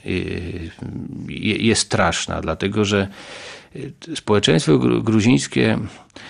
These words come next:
y, czy w ogóle społeczeństwa, y, wschodu jeszcze mają to do siebie, że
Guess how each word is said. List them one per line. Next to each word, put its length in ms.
y, 120
czy 140
w 120
ogóle 560
społeczeństwa, 880
y, 20
wschodu 400
jeszcze 580
mają 320
to 160
do 100
siebie, 360
że 260